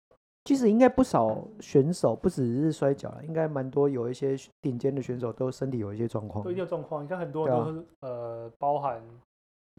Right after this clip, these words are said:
Speaker 2: 呃，什么骨折、骨裂，其实一定的啊。
Speaker 1: 嗯。
Speaker 2: 其实你
Speaker 1: 嗯。
Speaker 2: 听过的运动伤害，
Speaker 1: 你看，亲眼看到的，因为摔跤而有跟生命有关的，有看过吗？
Speaker 2: 亲眼看过，我看，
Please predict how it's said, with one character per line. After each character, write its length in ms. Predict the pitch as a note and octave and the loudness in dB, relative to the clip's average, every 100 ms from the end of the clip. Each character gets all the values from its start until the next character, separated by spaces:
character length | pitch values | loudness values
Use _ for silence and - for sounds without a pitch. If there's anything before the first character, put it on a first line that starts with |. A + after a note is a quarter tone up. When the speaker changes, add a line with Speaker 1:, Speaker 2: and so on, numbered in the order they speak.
| _ _ | _ _
Speaker 2:
呃， 240 | C3+ A#2+ A#2+ | -14 -12 -14
什 160 | - | -14
么 360 | A#2+ A#2 A#2+ A#2+ - _ _ _ _ _ - | -12 -10 -10 -12 -16 _ _ _ _ _ -10
骨 260 | D#3+ C3 C3+ | -10 -8 -12
折、 360 | - D3 C3+ | -4 -4 -2
骨 320 | C#3+ C#3 B2 C3 | -6 -8 -12 -8
裂， 580 | E3 D#3+ C#3 C3 A#2+ A#2+ | -6 -4 -4 -6 -10 -14
其 200 | D#3 D#3+ | -14 -4
实 80 | |
一 180 | D3+ C#3 | 0 0
定 200 | C3+ F3+ | -2 -4
的 100 | D3 | -4
啊。 100 | A#2+ | -4
Speaker 1:
嗯。 40 | A#2+ | -6
Speaker 2:
其 80 | E3 | -10
实 80 | |
你 120 | G3 D3+ | -6 -6
Speaker 1:
嗯。 140 | A#2 - _ _ - | -6 -10 _ _ -14
Speaker 2:
听 260 | - G#3+ | -8 -6
过 160 | G#3 F3+ | -4 -2
的 140 | D#3 | -2
运 120 | E3+ | -4
动 140 | D#3+ D#3 | -6 -6
伤 160 | D3+ | -6
害， 140 | D3 D3 | -6 0
Speaker 1:
你 240 | E3 C#3+ C3+ - | 2 2 -2 -2
看， 240 | A3+ G#3 | 2 2
亲 200 | - A3+ | 2 2
眼 200 | F#3+ A#2 | 4 2
看 260 | - E3 C#3 | -2 -4 2
到 220 | C#3+ B2 | 4 4
的， 340 | A2+ G#2 G#2 - | 4 -2 -4 -6
因 100 | D3+ | 2
为 100 | D3+ | 2
摔 200 | C#3 C#3 | 4 2
跤 160 | B2 G#2+ | 2 -2
而 360 | G#2+ A#2 A#2 - _ _ _ _ _ _ _ F#3 | -4 -4 -6 -8 _ _ _ _ _ _ _ -2
有 160 | B2+ A2+ | -2 0
跟 180 | - D3+ | 0 0
生 160 | - D3+ | 0 0
命 160 | D3 | 0
有 140 | B2+ A2 | -2 -2
关 180 | B2 | -2
的， 220 | A#2 A2 G#2 _ _ | -2 -6 -8 _ _
有 100 | A#2+ | -4
看 220 | - C#3+ | -4 -6
过 200 | B2+ C3 | -2 0
吗？ 160 | A2 G2+ - | -2 -8 -14
Speaker 2:
亲 400 | - A3+ B3+ B3+ | -12 -6 -4 -2
眼 180 | D3+ C3+ | -4 -6
看 320 | - F#3+ C#3+ | -8 -8 -6
过， 160 | F3+ | -6
我 460 | D3 B2 A2 - D3 | -4 -6 -8 -8 -6
看， 260 | A#2+ A#2 | -2 -2